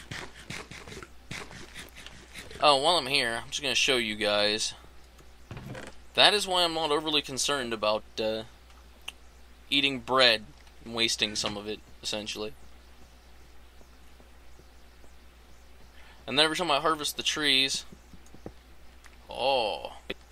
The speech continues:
Now you guys can laugh at me for not knowing that I would get it back.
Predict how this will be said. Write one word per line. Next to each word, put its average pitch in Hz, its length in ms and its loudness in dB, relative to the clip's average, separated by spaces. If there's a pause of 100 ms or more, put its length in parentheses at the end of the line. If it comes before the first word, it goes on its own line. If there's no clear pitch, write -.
(1120)
Now 113 60 4
you 117 140 8
guys 117 200 6
can 117 140 -2
laugh 113 200 4
at 123 80 -6
me 113 80 -4
for 117 160 -4
not 110 180 4
knowing 156 320 6
that 101 80 -2
I 95 80 2
would 95 180 -6
get 95 100 -8
it - 100 -10
back. 104 220 -8